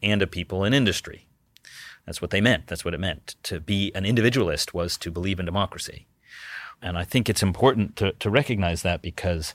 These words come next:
people sometimes think that any kind of individualism is inherently hostile to any kind of solidarity,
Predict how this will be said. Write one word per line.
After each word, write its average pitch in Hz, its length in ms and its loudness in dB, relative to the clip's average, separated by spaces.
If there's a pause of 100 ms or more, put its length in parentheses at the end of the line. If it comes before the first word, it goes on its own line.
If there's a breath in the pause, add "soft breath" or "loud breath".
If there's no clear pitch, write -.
(400 loud breath)
people 110 200 -4
sometimes 98 640 0
think 117 320 0
that 85 360 2
any 120 340 4
kind 101 360 2
of 95 120 2
individualism 90 640 -2
is 80 80 -6
inherently 101 540 -2
hostile 90 480 -2
to - 160 -10
any 90 200 -6
kind 85 260 -8
of 82 80 -8
solidarity, 110 1300 0